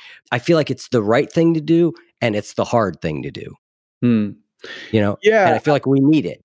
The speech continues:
Speaker 2: I have two different definitions of hope. Hope can be despair in disguise if
Speaker 1: Yeah.
Speaker 2: you're not careful. You know, "I hope,"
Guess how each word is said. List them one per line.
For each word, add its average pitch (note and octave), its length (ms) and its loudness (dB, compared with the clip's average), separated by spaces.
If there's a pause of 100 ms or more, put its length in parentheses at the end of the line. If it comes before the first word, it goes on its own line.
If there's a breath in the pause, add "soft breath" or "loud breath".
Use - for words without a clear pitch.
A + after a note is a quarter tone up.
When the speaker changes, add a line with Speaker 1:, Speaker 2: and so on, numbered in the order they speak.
Speaker 2:
I C#3+ 120 0
have F3 200 0
two F#3+ 460 -4 (600)
different C#3 500 -2
definitions A#2 640 -2
of F#2+ 120 -10
hope. F#2 300 -6 (140)
Hope E3+ 380 0 (200)
can C#3 280 0
be C3 140 2
despair A#2+ 560 0
in A2 120 -2
disguise G#2 840 -4 (880)
if G#2+ 60 2
Speaker 1:
Yeah. F2 140 2
Speaker 2:
you're G#3+ 100 -6
not A2 220 -2
careful. - 520 -4 (240)
You G#2+ 80 -2
know, G#2 200 0
"I F3 140 0
hope," G3 520 -4